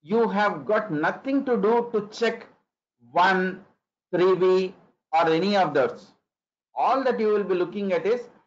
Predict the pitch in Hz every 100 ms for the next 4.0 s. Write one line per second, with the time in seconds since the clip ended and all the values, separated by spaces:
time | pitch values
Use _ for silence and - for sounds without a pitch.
0 | _ _ _ _ 180 190 254 240 262 240
1 | 190 185 196 160 147 151 - 196 196 196
2 | 208 120 151 220 - - 151 160 139 147
3 | 143 131 123 123 135 123 135 123 147